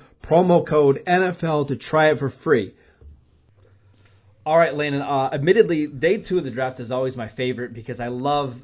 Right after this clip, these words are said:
I love that, you know, late Thursday night, Friday morning of looking at who's available and potential trade-ups and what could the Cowboys go and get. It's always so much fun to me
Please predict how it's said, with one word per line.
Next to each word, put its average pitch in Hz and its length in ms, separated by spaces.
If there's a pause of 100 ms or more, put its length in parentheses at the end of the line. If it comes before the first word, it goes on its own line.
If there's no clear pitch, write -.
I 131 60
love 156 380
that, 143 320 (500)
you 131 120
know, 117 80
late 139 300
Thursday 143 360
night, 127 280
Friday 127 340
morning 120 400
of 92 160 (160)
looking 143 280
at 123 100
who's 139 180
available 120 520
and 101 80
potential 131 340
trade-ups 123 640
and 110 120
what 139 160
could 143 180
the 123 100
Cowboys 127 440
go 123 340 (300)
and 123 220
get. 123 180
It's 113 140
always 160 280
so 170 200
much 151 180
fun 127 260
to 117 60
me 110 260